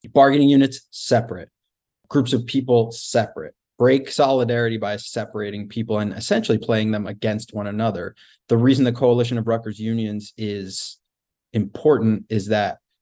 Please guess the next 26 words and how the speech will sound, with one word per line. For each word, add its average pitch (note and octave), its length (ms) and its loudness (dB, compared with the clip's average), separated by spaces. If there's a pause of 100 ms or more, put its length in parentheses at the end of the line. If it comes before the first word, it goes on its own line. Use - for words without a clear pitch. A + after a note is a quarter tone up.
(120)
in A2 100 0
the G#2 60 0
past, B2 460 -4
what A2+ 180 0
Rutgers A2+ 280 -2
would G#2+ 100 -8
do A2 120 -4
is G#2 120 -4
find A#2 420 -2
the A#2 80 -2
weakest A2 400 -6
union, G#2 480 -10 (840)
pick A#2+ 220 -4
them A2 200 2
off, G2+ 460 -6 (540)
bargain A#2 300 6
a G#2+ 60 0
contract G#2+ 760 -4 (240)
with G2 300 -8
X A2+ 240 -6
percentages G2+ 720 -2
in G2 160 -2
years F#2+ 260 -6
one G2+ 160 -4
through F#2+ 160 -8
four, G2+ 400 -4